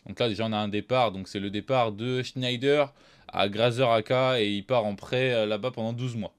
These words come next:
Ok, il va pouvoir prendre de l'expérience. Donc ça, c'est très important. Et on se retrouve donc pour le prochain match. Savoir si on a eu, euh, pourquoi pas, des nouveaux joueurs dans l'équipe. À tout de suite. Donc les gars, on se retrouve juste avant. Je vous, vous montre juste, là, cet aspect-là. Il y a un petit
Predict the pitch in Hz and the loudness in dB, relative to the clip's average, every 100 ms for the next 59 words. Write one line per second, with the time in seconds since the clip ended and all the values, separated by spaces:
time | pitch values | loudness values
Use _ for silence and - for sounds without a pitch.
0 | - 104 92 87 87 101 104 104 104 - | -10 -8 -8 -10 -8 -8 -4 -4 -6 -4
1 | 101 120 143 - _ - - - _ - | -4 -4 -8 -16 _ -20 -20 -20 _ -16
2 | 95 - 107 98 - 117 113 110 110 143 | -10 -8 -8 -10 -10 -6 -4 -6 -6 -2
3 | 156 190 123 104 113 113 110 113 120 - | 0 0 -2 -4 -6 -8 -6 -6 -8 -8
4 | 120 - 107 131 - - - 98 113 - | -6 -4 -2 -2 -4 -6 -4 0 0 -2
5 | - 98 98 117 117 92 90 - 98 107 | -6 -4 -2 -2 -2 -2 -6 -6 -4 0
6 | 113 92 - - - - 120 127 120 104 | 0 -2 -10 -20 -18 -6 -2 0 -2 -2
7 | 113 117 107 - - - 98 104 - 90 | -2 0 -2 -2 -10 -8 -8 -8 -12 -16
8 | _ _ _ _ _ _ _ _ 98 104 | _ _ _ _ _ _ _ _ -12 -6
9 | 127 151 151 - 127 147 131 165 208 185 | -2 0 0 -4 -6 -6 -6 -2 0 0
10 | 190 190 131 117 117 120 127 151 165 - | 0 -2 -2 -6 -8 -4 -2 -2 -4 -4
11 | 147 175 - 139 127 131 156 139 143 - | -4 -4 -4 -2 -2 -4 -6 -6 -6 -4
12 | 165 156 110 107 196 | -2 0 -2 -4 -8